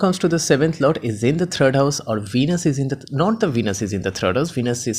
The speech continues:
something different, but আপনি Venus হিসাবেও দেখতে পারেন। সপ্তমপতি যখন আপনার তৃতীয় স্থানে থাকে, এটা বিগ ট্রিকি প্লেসমেন্ট। থার্ড হাউস জানেন কি, মানে সিক্স, এইট,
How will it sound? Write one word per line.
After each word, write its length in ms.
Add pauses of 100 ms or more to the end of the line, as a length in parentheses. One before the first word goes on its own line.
something 260
different, 340 (360)
but 120 (260)
আপনি 180
Venus 260
হিসাবেও 280
দেখতে 220
পারেন। 160 (580)
সপ্তমপতি 880
যখন 480
আপনার 380 (200)
তৃতীয় 380
স্থানে 440
থাকে, 340 (880)
এটা 280
বিগ 340 (420)
ট্রিকি 440
প্লেসমেন্ট। 560 (1120)
থার্ড 280
হাউস 260 (540)
জানেন 240
কি, 140
মানে 300 (360)
সিক্স, 400
এইট, 120